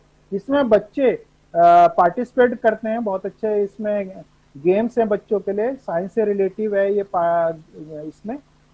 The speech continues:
और इनकी deadline भी होती है कि पन्द्रह मई तक आप इसको, अ, खेल सकते हो, इसमें पुरस्कार जीत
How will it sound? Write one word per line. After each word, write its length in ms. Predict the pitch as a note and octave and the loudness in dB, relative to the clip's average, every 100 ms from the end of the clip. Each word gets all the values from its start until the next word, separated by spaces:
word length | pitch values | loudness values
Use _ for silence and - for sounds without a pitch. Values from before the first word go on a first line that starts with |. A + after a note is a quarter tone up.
| _ | _
और 240 | E3 F#3+ G3+ | 2 4 2
इनकी 200 | G#3 C4 | -2 0
deadline 600 | G3 G3 G#3 G#3 A3+ A#3 | 4 4 4 4 4 2
भी 60 | |
होती 300 | B3 G#3 A3+ | 2 0 -2
है 80 | A#3+ | -8
कि 120 | A#3+ | -8
पन्द्रह 380 | C#4 G#3+ G3+ A3+ | -2 -2 2 2
मई 220 | A3 G#3 | 2 -2
तक 220 | G#3+ B3 A3+ G#3 | -4 -6 -6 -2
आप 220 | G3 G3+ | -2 -2
इसको, 460 | G#3 - A#3 A3+ G#3+ G3+ F3 - _ _ _ - | -10 -4 0 2 2 2 0 -6 _ _ _ 4
अ, 300 | E3 E3 E3 | 6 8 4
खेल 320 | - F3+ G#3+ | -2 -2 -2
सकते 320 | G#3+ A3 - | -2 -6 -4
हो, 100 | B3 | -6
इसमें 260 | A3 - A#3+ | -6 -6 -6
पुरस्कार 440 | G3+ G3 - G#3 | -6 -6 0 0
जीत 220 | F#3 F3+ | 0 -6